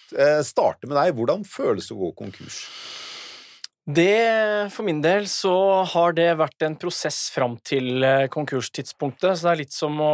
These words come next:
Speaker 2: gå og vente på å gjøre slutt med, eh, dama di, som, eh, du egentlig har hatt lyst til å gjøre det lenge, og når det først skjer, så er det en lettelse. Det mange trodde rundt meg var jo at, eh, nå var det jo helt krise, og nå gikk jeg helt ned i kjelleren. Jeg hadde jo akkurat kvittet meg med det,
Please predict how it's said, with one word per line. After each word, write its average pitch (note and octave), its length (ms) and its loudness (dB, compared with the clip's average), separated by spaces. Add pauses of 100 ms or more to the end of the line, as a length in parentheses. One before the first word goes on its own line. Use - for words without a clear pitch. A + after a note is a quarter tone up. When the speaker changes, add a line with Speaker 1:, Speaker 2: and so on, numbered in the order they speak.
Speaker 2:
gå C#3+ 120 2 (200)
og C#3+ 60 -2
vente B2+ 260 -6
på D3+ 100 -2
å C#3+ 80 2
gjøre C#3 120 -2
slutt B2+ 180 -8
med, C3+ 100 0
eh, C3 680 2 (400)
dama B2 280 2
di, C#3 120 4 (400)
som, C3+ 360 -4
eh, C3+ 200 0
du C#3+ 100 -2
egentlig - 220 -2
har C3+ 100 4
hatt C3 80 -4
lyst B2 160 -4
til C#3 100 2
å C3+ 60 4
gjøre B2 240 2
det C3+ 200 2
lenge, C3 340 0
og D#3+ 220 2
når C#3+ 100 0
det C#3+ 80 -4
først C#3 240 -6
skjer, C#3+ 240 2
så C#3+ 220 2
er A#2 40 -2
det B2+ 220 2 (240)
en D3 80 -2
lettelse. D3+ 460 -2 (400)
Det D3+ 160 4
mange C#3 340 2
trodde C#3 320 2
rundt C#3+ 200 0
meg F#3 200 4
var C#3+ 180 4
jo C3 120 6
at, C3 160 -4
eh, C#3+ 100 2
nå C3+ 420 2
var A#2+ 160 2
det B2 60 -6
jo B2+ 60 -4
helt A#2+ 260 -6
krise, C3 300 -6 (120)
og B2+ 200 0 (260)
nå B2+ 180 2
gikk C3+ 240 -4
jeg B2 120 4
helt C#3 180 -2
ned D3 80 0
i D3 140 0
kjelleren. D#3 240 0 (220)
Jeg D3 240 2
hadde D3+ 140 -2
jo C3 100 0
akkurat B2+ 280 -2
kvittet - 380 -12
meg A#2+ 140 -2
med B2+ 140 -2
det, A#2 260 2